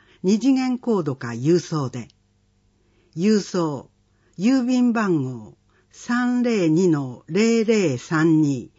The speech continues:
野々井千九百二十六の二、地域包括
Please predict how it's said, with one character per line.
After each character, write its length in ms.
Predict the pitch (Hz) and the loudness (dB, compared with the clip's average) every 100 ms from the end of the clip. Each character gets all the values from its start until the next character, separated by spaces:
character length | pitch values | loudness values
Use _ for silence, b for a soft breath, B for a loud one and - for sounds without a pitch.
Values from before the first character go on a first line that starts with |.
| b b b | b b b
野 160 | 160 185 | 4 4
々 240 | 185 175 | 4 4
井 180 | 170 - | 2 -2
千 380 | - - 254 196 | -10 -4 -2 -2
九 240 | - 226 160 | 0 -2 -2
百 320 | 165 - 170 | -6 -2 0
二 240 | 226 220 | 2 2
十 260 | 170 151 139 | 0 -2 -2
六 300 | 139 135 170 | -4 0 0
の 160 | 139 | 0
二、 260 | 113 127 110 _ b b b b b | -2 -6 -8 _ b b b b b
地 220 | - 269 | -2 -2
域 240 | 214 180 | -2 -6
包 220 | 147 180 175 | -4 -4 -4
括 180 | 180 | -6